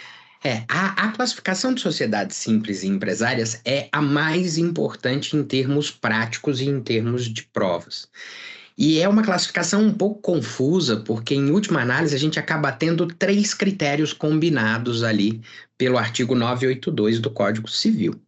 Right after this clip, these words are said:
É, o primeiro critério é o objeto. É, a regra é que você divide a sociedade como empresária ou simples de acordo com a atividade. As sociedades empresárias são aquelas que exercem atividade típica de empresário,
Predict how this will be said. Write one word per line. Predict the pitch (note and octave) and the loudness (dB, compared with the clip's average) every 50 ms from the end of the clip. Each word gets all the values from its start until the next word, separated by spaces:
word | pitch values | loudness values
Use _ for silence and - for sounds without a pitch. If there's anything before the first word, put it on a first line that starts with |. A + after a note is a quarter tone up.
| _ - - - - - - - - - - _ _ - | _ -20 -20 -20 -20 -20 -20 -20 -20 -20 -20 _ _ -4
É, | A2 A#2+ A#2+ B2 A#2+ - | -2 0 0 0 0 0
o | E3+ | 0
primeiro | D#3+ G#3+ F#3+ G3 A#3+ C#4 G#3+ | 2 2 4 4 4 2 2
critério | - C#3+ - - D#3+ E3+ E3+ E3+ | 0 -2 0 0 0 0 2 2
é | E3 | 2
o | E3 E3 E3 | 2 2 2
objeto. | E3 D#3+ D3 D3 D3 B2+ A#2 G#2 G#2 - - - - - - - | 0 0 0 0 2 2 2 0 -2 -6 -10 -14 -14 -14 -10 -6
É, | G2+ G#2+ A2 A#2 A#2+ B2 A#2 F#2 - - _ _ _ _ _ _ | -4 -2 0 0 0 0 -2 -2 -4 -6 _ _ _ _ _ _
a | - G#2 A2+ | -4 -2 -2
regra | A#2+ A#2 - A2 B2+ C#3+ E3 E3+ F3 E3+ C#3+ | -2 -2 -2 0 0 0 0 0 0 0 0
é | A#2+ G#2+ G2 | 0 -2 -2
que | F#2+ - - - A#2+ | -4 -8 -10 -8 -4
você | A2+ A#2+ A#2 A2 D3 | -4 -2 -2 -2 -2
divide | C#3 C3 C3+ A#2 G#2+ C#3+ E3+ E3 E3 | 0 0 0 0 0 0 0 0 0
a | - | 0
sociedade | - D#3+ C#3+ - - C#3 A2+ A2 G2+ G2 G2+ - - | 0 0 0 0 0 0 0 0 0 0 -2 -4 -2
como | - A2+ A2 A2+ | 0 0 2 4
empresária | A2+ A2+ G#2+ G#2 G#2+ G2+ G2 B2 C3 C#3+ C3 A2+ | 4 2 2 0 0 -2 0 0 0 0 2 2
ou | G#2 A2 C#3+ | 2 2 0
simples | C#3 - - A#2+ A2 A2 A2 A2 - - - - - - - - - - | 0 0 0 2 2 2 0 0 -2 -4 -4 -6 -8 -12 -20 -20 -12 -4
de | D3 D3+ | -2 -2
acordo | E3+ E3 E3+ - D3+ C#3+ D3 D3 - | -2 0 0 0 0 0 0 -2 -2
com | - | -4
a | C#3+ | -4
atividade. | C#3 C3+ - D3+ D3 G3 - C#3 A2 F#2 E2+ - - - - _ _ _ _ - - - - - - - | -2 -2 -2 -2 0 0 0 0 -2 -2 -4 -6 -8 -12 -14 _ _ _ _ -20 -20 -20 -20 -14 -10 -8
As | G2 A2 | -6 -4
sociedades | - B2 A2 A2+ A#2 G#2+ A#2+ C3+ C3+ A#2+ A2 C3 | -2 -2 0 0 0 0 0 0 0 0 0 0
empresárias | B2+ A#2 A#2 A2+ G#2+ G2+ G#2 A#2 A2+ B2 C3 C#3 D3+ D#3 | 0 0 2 0 0 0 0 0 0 0 0 0 0 0
são | - - D#3+ D3+ | 0 0 0 -2
aquelas | D3 D3+ - C#3 C#3+ C#3 - | -2 -2 -2 -2 -2 -2 -2
que | - - | -2 -2
exercem | C#3 A2+ A#2 C3+ C#3 B2 - - C#3 | -2 0 0 -2 -2 -2 -2 -2 -2
atividade | C3 A#2 - - B2+ B2+ A#2+ A2 B2 C#3 C#3+ C#3+ C#3 D3 D#3+ D3+ - - | -2 -2 -2 -4 -2 -2 0 0 2 2 0 0 0 0 0 0 -2 -4
típica | - - - G#3+ G#3+ - - F#3+ | -4 0 0 0 2 0 0 -2
de | D#3 D3+ E3 | 0 0 0
empresário, | E3 D#3+ - C#3+ C3 G#2 A2+ A2+ G#2+ G2+ D2+ - - | 0 0 0 0 0 0 0 0 0 -2 -2 -6 -12